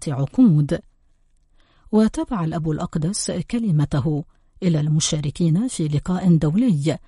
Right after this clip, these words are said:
تنظمه سوموس Community كير، مسلطاً الضوء على أن الطب هو دائماً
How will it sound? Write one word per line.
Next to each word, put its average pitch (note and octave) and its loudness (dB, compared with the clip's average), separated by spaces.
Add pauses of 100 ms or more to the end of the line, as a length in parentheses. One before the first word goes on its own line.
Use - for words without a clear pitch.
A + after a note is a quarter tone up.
(300)
تنظمه D#3+ 2
سوموس D3+ -2
Community D3+ 0
كير، F#3+ -2 (640)
مسلطاً A3+ 0
الضوء E3+ 0 (500)
على G3+ 2
أن G3 4
الطب F#3+ -4
هو E3+ 0
دائماً D3+ 2